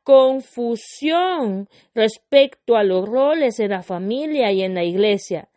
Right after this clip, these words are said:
la naturaleza de la autoridad legítima y cómo deben verse, los abusos de la enseñanza de la prosperidad,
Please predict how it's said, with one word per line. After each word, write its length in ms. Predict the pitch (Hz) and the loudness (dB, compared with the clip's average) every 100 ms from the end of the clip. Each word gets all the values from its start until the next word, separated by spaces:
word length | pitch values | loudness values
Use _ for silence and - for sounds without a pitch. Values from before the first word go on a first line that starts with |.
| _ _ _ | _ _ _
la 260 | 247 285 302 | -2 0 0
naturaleza 1200 | 294 277 - 285 269 247 240 262 277 302 - 349 | 0 -2 -2 -4 0 2 2 0 0 0 0 0
de 120 | 302 | 0
la 100 | 262 | 0
autoridad 600 | 240 220 233 226 214 226 | -2 0 -2 0 -2 -2
legítima 920 | 247 220 - 277 330 339 339 285 220 | 0 -2 -4 -4 -2 -2 -2 -2 -2
y 140 | 214 190 | -2 -4
cómo 500 | 226 220 226 277 269 | -2 0 0 -2 2
deben 500 | 240 240 190 202 196 _ _ _ _ _ | 2 2 0 -4 -8 _ _ _ _ _
verse, 680 | 180 202 185 165 - - - _ _ _ _ _ | 0 2 2 -2 -12 -20 -20 _ _ _ _ _
los 580 | - 277 302 294 285 - - | -2 2 2 2 0 -4 -6
abusos 720 | 262 277 247 294 320 330 320 | -2 0 0 -2 -4 -6 -4
de 140 | 330 | -2
la 100 | 320 | 0
enseñanza 1200 | 302 302 277 247 247 254 311 339 - 226 208 208 202 | -2 -4 -6 -4 -4 -4 -6 -10 -4 -2 0 -2 -4
de 240 | 196 226 226 | -2 0 2
la 240 | 226 214 | 0 -2
prosperidad, 1200 | 214 214 208 - 226 220 202 240 277 220 185 | 0 0 0 -6 -4 -4 -2 -2 0 -2 -4